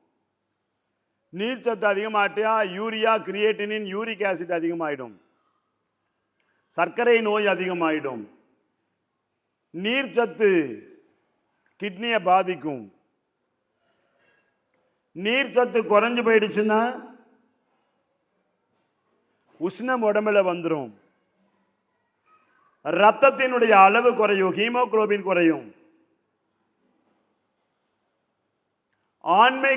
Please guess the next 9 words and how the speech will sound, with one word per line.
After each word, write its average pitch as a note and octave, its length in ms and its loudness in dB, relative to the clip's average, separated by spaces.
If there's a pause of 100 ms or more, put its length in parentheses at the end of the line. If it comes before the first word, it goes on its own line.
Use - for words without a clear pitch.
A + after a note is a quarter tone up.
கோளாறுகள் A3 680 4
ஏற்படும். E3 460 0 (1600)
விந்து B3 360 -4 (480)
பை A3 120 6 (160)
வெளியில, A3 320 0 (120)
விந்து A#3 260 -6
பையிலிருந்து A#3 400 -4
விந்து A3+ 300 -8
வெளியேறுவது G#3+ 580 0